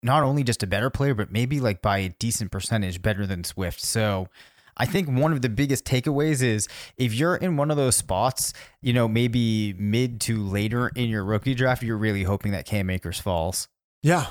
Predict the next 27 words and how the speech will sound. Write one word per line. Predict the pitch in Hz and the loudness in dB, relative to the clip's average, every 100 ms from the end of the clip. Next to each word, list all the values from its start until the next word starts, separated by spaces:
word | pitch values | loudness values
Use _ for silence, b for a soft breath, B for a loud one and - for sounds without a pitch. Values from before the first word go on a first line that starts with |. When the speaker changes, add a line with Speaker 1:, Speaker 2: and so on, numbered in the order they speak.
| - | -4
Speaker 2:
I | 160 | 0
mean, | 147 147 | 2 2
I | 139 | 2
think | 165 170 156 | 2 0 2
regardless | 147 135 147 147 143 127 | -2 4 4 4 2 2
of | 123 | -2
who | - | 0
you | 143 139 | 0 0
take | 127 131 131 | 0 -2 -2
there, | 131 123 107 | -2 -2 -2
you're | 135 | -4
probably | 131 - 139 139 135 135 | -4 0 0 0 -2 -2
pretty | - 131 | -2 -4
satisfied | 123 123 117 117 123 117 | -2 -2 -2 -4 -4 -4
with | 117 117 | -6 -6
who | |
you | 117 110 | -8 -8
get. | 117 117 107 - | -10 -10 -10 -4
Like, | 156 | -2
I | 147 139 | 0 0
think | 147 | 0
it's | 147 - | 0 0
gonna | 143 127 | 0 0
be | 139 131 131 | 0 0 0
a | 135 | -2
wide | 135 135 135 | 0 0 0
receiver | 131 143 127 143 143 135 | -2 -2 2 2 2 0